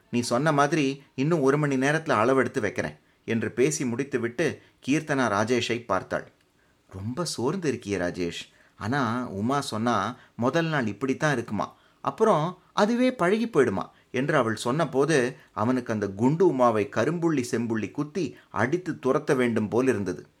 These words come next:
அடுத்த ஒரு மணி நேரத்தில் அவன் இடுப்பின் அளவை எடுத்தாள் கீர்த்தனா. "ச்சே, என்ன ராஜேஷ், இன்னும் அதே முப்பத்தெட்டு அங்குலம்தான் காமிக்குது" என்று சொன்னதும், "அடியே, அந்த குண்டு உமா இடுப்பளவை போய் செக் பண்ணு,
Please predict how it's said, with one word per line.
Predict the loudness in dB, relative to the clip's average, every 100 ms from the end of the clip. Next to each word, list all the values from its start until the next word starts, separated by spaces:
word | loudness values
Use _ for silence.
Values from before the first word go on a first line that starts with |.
| _ _ _ _ _ _ _ _
அடுத்த | -4 -2 -2 -2
ஒரு | 0 0
மணி | 0 0
நேரத்தில் | 0 0 -2 -2 -4 -6 -16 -8
அவன் | -4 -2
இடுப்பின் | 0 0 -2 -4 -2
அளவை | 0 0 0 -2
எடுத்தாள் | -4 -2 -4 -4 -6
கீர்த்தனா. | -8 -4 -6 -6 _ _ _ -8
"ச்சே, | -6 -6 -10 _ _ _
என்ன | -14 -8 -4
ராஜேஷ், | -2 -2 -4 -8 -8 _ _
இன்னும் | -4 0 2
அதே | 0 0 2 4
முப்பத்தெட்டு | 2 0 -2 -2 -2
அங்குலம்தான் | 0 2 2 2 0 0
காமிக்குது" | 0 0 -4 -8 -10 _ -6
என்று | -4 -2
சொன்னதும், | -2 0 0 2 -2 -4 -14 -14
"அடியே, | -6 0 4 4 2 -10 _
அந்த | -4 0 0
குண்டு | 0 2 4 4
உமா | 4 2
இடுப்பளவை | 2 2 2 2 2 0
போய் | 0 0
செக் | -2 -2
பண்ணு, | 0 0 -2